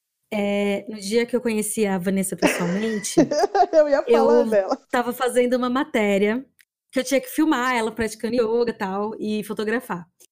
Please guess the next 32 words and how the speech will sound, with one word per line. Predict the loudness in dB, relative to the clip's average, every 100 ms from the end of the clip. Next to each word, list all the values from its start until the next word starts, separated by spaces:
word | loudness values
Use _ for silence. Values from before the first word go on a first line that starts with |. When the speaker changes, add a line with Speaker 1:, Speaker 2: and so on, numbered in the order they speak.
| _ _ _ _ -2
Speaker 1:
E | 2 4 2 0
antes | 0 0 0 0
de | 2
eu | 0
ver | 0 2 4 2 0 -4 -4
a | -4
Vanessa | -2 -2 -2 -4
praticando, | -6 -6 -2 0 0 -6 -12 _ _ -2
eu | 0
não | 2
tinha | 0
tido | 0 2
um | 2
contato | 0 -2 0
tão | -2
perto, | 0 -2 -2 -2
era | -2
co-, | -2 -2
era | -2 -2
contato | -2 -4 -6 -6
de |
Instagram, | -4 -2 2 2 2 0
né? | -2 -4 _ _ _ _ -2
E | 0
aí, | 2 2 2 2 0 -6
eu | -6
sempre | -4 -4 -4
tive | -4
aquela | -2 0
imagem, | 0 0 0 0
assim, | 0 -2 -2
de | -2 -2 -4